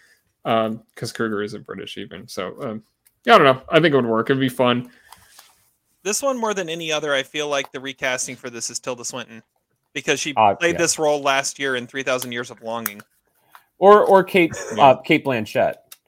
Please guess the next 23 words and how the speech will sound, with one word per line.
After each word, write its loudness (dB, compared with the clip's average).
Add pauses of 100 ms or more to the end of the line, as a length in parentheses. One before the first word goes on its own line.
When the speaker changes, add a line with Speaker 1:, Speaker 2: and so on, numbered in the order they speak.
(180)
Speaker 3:
I -8
mean, -2
but -6
that's, 2
Speaker 2:
Yeah. 6
Speaker 3:
that's 0
too -6
easy, -8 (240)
'cause -6
Speaker 2:
Yeah. -20
Speaker 3:
they -4
could -12
play -8
any -12 (220)
role -10
that -14
the -10
other -6
one -14
plays. -18 (100)
Uh, 8
Speaker 2:
Right. -6 (240)
Speaker 3:
the, 0